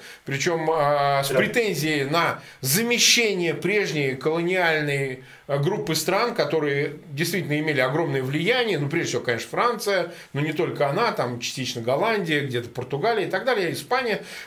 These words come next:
Speaker 1: э, вдруг вот замещается, замещается, э, вот этой военной активностью, э, военные спецслужбы гру, значит, в Африке очень широко развёрнуто.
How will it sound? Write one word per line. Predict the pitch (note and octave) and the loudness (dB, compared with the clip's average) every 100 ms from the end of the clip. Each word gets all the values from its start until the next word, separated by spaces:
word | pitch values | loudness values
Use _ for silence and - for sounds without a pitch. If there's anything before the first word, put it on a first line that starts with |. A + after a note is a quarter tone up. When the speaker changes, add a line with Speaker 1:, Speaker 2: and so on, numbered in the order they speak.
| - | -2
Speaker 1:
э, | F3 F#3 F#3 | 0 2 0
вдруг | D3+ A#3 E4+ E4+ | 0 2 0 0
вот | F#3+ B3 | 0 0
замещается, | E3+ G3 F#3+ F3+ G3 A#3 A#3+ A#3 A3+ A3+ G#3 | 0 0 0 0 2 2 2 0 0 0 2
замещается, | D#3+ G3 F#3 - A3 A3+ G#3 - G#3 G3+ G3 | 0 0 2 4 4 2 0 0 0 2 2
э, | F3 F3 F3 F3 E3+ D#3+ | 2 2 2 2 -2 -4
вот | C#3+ | -2
этой | F#3+ E3+ | -2 -2
военной | C3+ D3+ F3 F#3+ C#3+ C#3+ | 0 2 2 0 2 0
активностью, | C#3 - B3+ B3+ A#3+ A3+ G#3+ - - - - | 0 -4 -4 -2 -2 -2 -2 -6 -14 -18 -2
э, | C#3+ D3 C#3 | 2 4 2
военные | C3+ E3+ G3 G3 D3+ C#3+ C#3 | 2 2 2 0 0 0 0
спецслужбы | - D#3+ D#3 E3 E3 D3 A#3+ D4+ B3+ | 0 -2 -2 -2 -2 0 -2 -2 -2
гру, | F#3 G#3 A3 A3+ A3+ G3+ D#3+ | -2 0 0 0 0 0 -2
значит, | C#3 E3+ - | -2 -2 -2
в | C3+ | 0
Африке | F3+ B3 A#3 - F3+ | 2 2 -2 0 0
очень | E3 D#3 D3+ D#3+ | 0 0 -2 -4
широко | C#3+ D3+ D#3+ D#3+ | -2 0 2 0
развёрнуто. | B2+ C3+ G3+ C4 G3 D3 | 0 0 0 0 0 -2